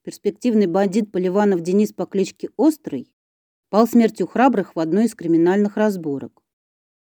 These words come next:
Ольга продала роскошный дом в Подмосковье и перебралась в просторную двухкомнатную квартиру в центре Москвы. Работать она не собиралась.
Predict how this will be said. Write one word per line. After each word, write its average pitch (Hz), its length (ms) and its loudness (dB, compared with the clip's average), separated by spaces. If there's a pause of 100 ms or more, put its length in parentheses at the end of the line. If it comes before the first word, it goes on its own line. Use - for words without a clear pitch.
(140)
Ольга 214 300 6
продала 190 440 0
роскошный 208 520 -4
дом 214 220 2
в - 60 -20
Подмосковье 202 880 -2 (200)
и 156 60 -16
перебралась 175 560 2
в - 40 -20
просторную 226 640 0
двухкомнатную 170 720 -2
квартиру 180 500 -2
в - 60 -8
центре 175 380 0
Москвы. 160 580 -4 (1080)
Работать 185 540 4
она 180 200 2
не 247 100 4
собиралась. 170 840 -4